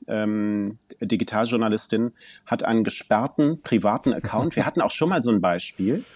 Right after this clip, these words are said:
Ähm, m-, mit jemandem, der sich das angelegt hat, mit null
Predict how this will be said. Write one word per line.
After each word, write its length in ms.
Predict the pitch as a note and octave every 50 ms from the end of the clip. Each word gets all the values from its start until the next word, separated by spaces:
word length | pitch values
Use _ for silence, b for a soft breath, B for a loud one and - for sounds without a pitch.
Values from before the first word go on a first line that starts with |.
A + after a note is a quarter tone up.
| B B B B B B B
Ähm, 680 | - A#2 A#2 A2+ A2+ A2+ A2+ A2+ A2+ A2+ - - A#2+ A#2
m-, 160 | - B2+ B2 -
mit 220 | - B2 A#2 A2+
jemandem, 320 | - B2+ B2 B2 A#2+ A#2 A2
der 140 | A2 A2
sich 100 | G2+ A2+
das 160 | G#2+ - - -
angelegt 460 | - G#2+ B2 C3+ C3+ B2 B2 - -
hat, 160 | C3 - -
mit 240 | B2+ A#2 A2+ - -
null 520 | A#2 A#2 A#2 A#2+ C3 D3 D#3 E3 F3 F#3